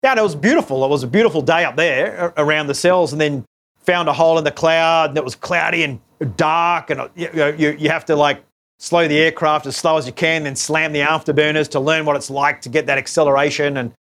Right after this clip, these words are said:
it, for, for anyone I, I, you know, I talk to, it's like the real feeling of that is, is like watching the pod racing in Star Wars.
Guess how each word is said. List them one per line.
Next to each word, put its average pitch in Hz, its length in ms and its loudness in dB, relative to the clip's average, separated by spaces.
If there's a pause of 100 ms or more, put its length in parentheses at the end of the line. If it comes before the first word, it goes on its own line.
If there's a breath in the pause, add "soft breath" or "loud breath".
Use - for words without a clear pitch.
(340)
it, - 400 -12
for, 170 240 0
for 180 120 -2
anyone 185 320 2
I, 135 140 -2 (180)
I, 180 240 -8
you 175 160 0
know, 135 100 2
I 135 40 0
talk 165 300 0
to, 151 80 0
it's 139 140 -2
like 151 180 0 (520)
the 156 100 4
real 208 440 2 (160)
feeling 170 440 2
of 123 100 -6
that 151 240 0
is, 120 220 -12
is 143 220 -6
like 139 180 0
watching 160 260 0
the 131 80 -4
pod 156 280 0
racing 131 400 -2
in 123 140 -6
Star 135 340 0
Wars. 113 420 -6